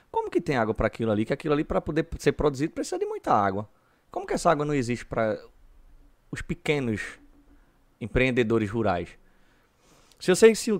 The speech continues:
se eu sei que o núcleo nordestino são baseados em pequenas famílias, e a subsistência dessa família é plantar pra comer e o que sobrar vender lá na frente, trocar com um colega, com um vizinho, por que que eu não vou pensar numa reforma agrária?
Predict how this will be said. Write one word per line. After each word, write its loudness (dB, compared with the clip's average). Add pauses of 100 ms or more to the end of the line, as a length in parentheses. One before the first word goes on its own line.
se 0
eu 4
sei 4
que -2
o 2
núcleo 2 (100)
nordestino -2
são -6 (160)
baseados 2
em -4
pequenas -10
famílias, -8 (960)
e 6
a 8
subsistência -2
dessa 2
família -2
é -2 (280)
plantar 2
pra -4
comer -2
e 2
o 0
que -8
sobrar 2
vender -6
lá -4
na -6
frente, -12 (260)
trocar 2
com -6
um -6
colega, 0
com -8
um -8
vizinho, -8 (400)
por -20
que 0
que -4
eu -2
não -4
vou -4
pensar -4
numa -8
reforma -6
agrária? -4